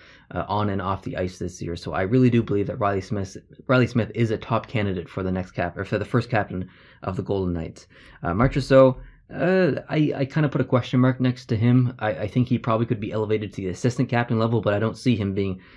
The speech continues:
uh, a captain. Uh, Cody Eakin,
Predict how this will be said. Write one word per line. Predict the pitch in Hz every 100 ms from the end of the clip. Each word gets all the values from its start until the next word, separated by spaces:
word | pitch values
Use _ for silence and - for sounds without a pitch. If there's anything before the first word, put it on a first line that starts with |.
| - -
uh, | 85
a | 76 90
captain. | 95 85 - 65 - - - -
Uh, | 92
Cody | 98 110 104 113
Eakin, | 117 110 101